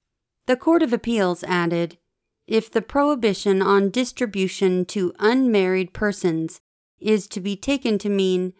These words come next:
that the same physician who can prescribe for married patients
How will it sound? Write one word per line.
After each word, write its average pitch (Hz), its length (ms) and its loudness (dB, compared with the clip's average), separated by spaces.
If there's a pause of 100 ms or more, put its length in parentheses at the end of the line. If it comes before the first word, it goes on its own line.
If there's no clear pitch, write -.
(120)
that 196 140 -4
the 202 80 -2
same 285 400 2
physician 190 640 -2
who 196 160 -4
can 180 260 0
prescribe 202 720 -2
for 175 280 -2
married 208 440 -2
patients 175 600 -2